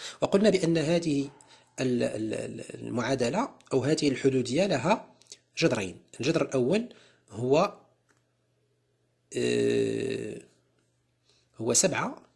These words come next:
إذن أكتبه بلون مغاير، سبعة ناقص جذر تسعة وعشرون. بطبيعة الحال أرتب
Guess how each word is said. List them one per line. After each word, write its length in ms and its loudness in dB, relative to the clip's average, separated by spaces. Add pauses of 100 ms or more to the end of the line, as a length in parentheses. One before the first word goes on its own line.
(840)
إذن 120 -6
أكتبه 340 0
بلون 260 -2
مغاير، 440 -4 (340)
سبعة 640 0 (800)
ناقص 640 0 (300)
جذر 380 0 (120)
تسعة 500 -4
وعشرون. 480 0 (280)
بطبيعة 360 -4
الحال 200 2
أرتب 640 -2